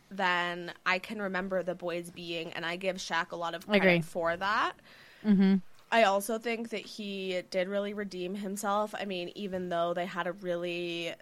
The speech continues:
Speaker 1: different run in the show than is normal or expected or maybe ideal, him and Tanya made it to the final. They don't have
Speaker 2: Yep.
Speaker 1: a ton of Instagram followers, and I do think that that is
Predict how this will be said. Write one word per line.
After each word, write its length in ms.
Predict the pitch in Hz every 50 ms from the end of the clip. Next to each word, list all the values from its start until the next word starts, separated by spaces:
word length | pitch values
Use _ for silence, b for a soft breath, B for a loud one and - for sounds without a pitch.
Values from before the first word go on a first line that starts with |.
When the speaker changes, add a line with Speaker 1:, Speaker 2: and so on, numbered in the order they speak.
| _ _ 190 -
Speaker 1:
different 680 | - 247 262 254 - - 311 320 320 320 330 320 - 220
run 400 | 202 190 185 170 170 170 175 185
in 120 | 180 180
the 120 | 175 175 190
show 640 | - - 190 165 160 170 170 165 170 175 196 233 - - -
than 760 | 185 185 170 170 165 165 170 170 170 175 175 175 175 185 - _ _ _ _ _ _ _ _ _ _ _ _ -
is 220 | 220 208 185 180 190
normal 600 | 180 175 175 175 180 170 175 180 175 175 - -
or 140 | 196 196 180
expected 720 | 185 - - - - 175 170 - - 185 170 170 175 175 - - -
or 440 | - 180 180 170 165 165 170 175 175 b b b b b b b
maybe 260 | 185 185 185 190 - -
ideal, 680 | 180 180 170 175 185 175 175 185 196 254 339 440 427 b b b -
him 180 | - 240 277 320
and 80 | 359
Tanya 260 | 359 311 311 320 349 330
made 160 | 277 254 247
it 80 | 247
to 60 | 233 -
the 80 | 226
final. 520 | - - 165 165 170 175 180 202 247 285 - _ _ - -
They 80 | 214
don't 180 | 208 208 185 208
have 80 | 214
Speaker 2:
Yep. 140 | 208 196 190
Speaker 1:
a 20 | 196
ton 100 | 202 190
of 80 | 190
Instagram 400 | 185 185 190 - 196 190 185 190
followers, 420 | - 180 175 180 185 196 208 202 202
and 180 | 180 175 175
I 100 | - 185
do 160 | 180 - 190
think 220 | 185 - 185 185 185
that 100 | - -
that 240 | 185 170 175 - -
is 320 | 175 175 175 180 180